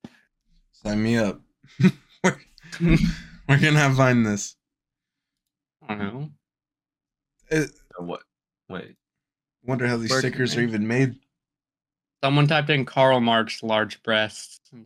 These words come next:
Speaker 2: Karl Marx with some serious titties.
Speaker 1: So do you just type something up and then the A I generates a sticker?
Speaker 2: I don't know. Facebook found out the Facebook Messenger has A I stickers. That's all I s-, I saw.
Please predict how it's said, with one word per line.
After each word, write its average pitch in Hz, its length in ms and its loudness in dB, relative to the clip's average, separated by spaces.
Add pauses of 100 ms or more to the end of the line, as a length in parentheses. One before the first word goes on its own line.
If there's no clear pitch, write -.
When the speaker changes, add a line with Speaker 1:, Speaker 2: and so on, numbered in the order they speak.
(120)
Speaker 2:
Karl 123 220 0
Marx 123 300 -4
with 110 180 -8
some 110 400 -10 (480)
serious 131 380 -2
titties. 127 500 -8 (1000)
Speaker 1:
So - 180 -2
do 143 100 4
you 147 100 4
just 139 260 0
type 135 180 0
something 139 360 -2
up 139 160 -4
and 120 100 0
then 113 120 -2
the 107 160 -6
A 123 140 -2
I 117 160 0
generates 117 560 -4
a 98 80 -4
sticker? - 480 -6 (880)
Speaker 2:
I 143 100 -4
don't 170 100 0
know. - 260 -4
Facebook 214 460 -2 (540)
found 185 160 4
out 180 100 -2
the - 80 -6
Facebook 147 420 0
Messenger 127 380 0
has 107 220 0
A 120 160 0
I 120 60 0
stickers. 117 640 -4 (1400)
That's 135 120 -8
all 131 100 0
I 135 80 0
s-, - 220 -10 (340)
I 147 60 -4
saw. 180 260 -8